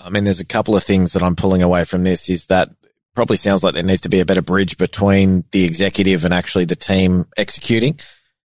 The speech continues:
uh, so that the, the, the speed to delivery doesn't increase, so that the ex-, the executive is educated to understand, "No, no, no, we can't speed up for these reasons."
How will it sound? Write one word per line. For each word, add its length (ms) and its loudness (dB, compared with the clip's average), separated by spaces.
uh, 520 2
so 220 2
that 300 0
the, 220 2
the, 220 -6
the 180 0
speed 320 0
to 80 0
delivery 420 0
doesn't 260 0
increase, 400 0
so 120 -2
that 100 0
the 140 2
ex-, 260 -6
the 100 0
executive 380 0
is 140 2
educated 480 -2
to 100 0
understand, 640 0
"No, 140 0
no, 60 2
no, 100 2
we 120 0
can't 280 -2
speed 240 0
up 220 -2
for 200 2
these 240 2
reasons." 440 -2